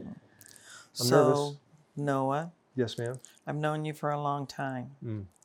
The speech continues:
Speaker 2: And I know the history of your life.
Speaker 1: Yeah.
Speaker 2: You've shared it with me. And from your beginnings
Speaker 1: Mm-hmm.
Speaker 2: and,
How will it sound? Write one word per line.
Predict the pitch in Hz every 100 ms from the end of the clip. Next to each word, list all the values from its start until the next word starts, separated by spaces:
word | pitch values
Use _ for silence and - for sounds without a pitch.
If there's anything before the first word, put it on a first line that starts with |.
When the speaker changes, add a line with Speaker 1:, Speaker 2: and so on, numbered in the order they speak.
| _ _ _ - _ -
Speaker 2:
And | 139 135 - -
I | 151
know | 151
the | 151
history | 143 147 - - 139
of | 135
your | 135
life. | 135 131 120 - - _ -
Speaker 1:
Yeah. | 110 107 _ _ _
Speaker 2:
You've | 131 127
shared | - 71 65
it | -
with | - 120 -
me. | 78 - _ _ _ _ _ _ - - _
And | - 131 123
from | 135 127
your | 131
beginnings | 131 135 123 117 110 110 - -
Speaker 1:
Mm-hmm. | 104 110 123 _ _ _ _ -
Speaker 2:
and, | 127 127 123 127 113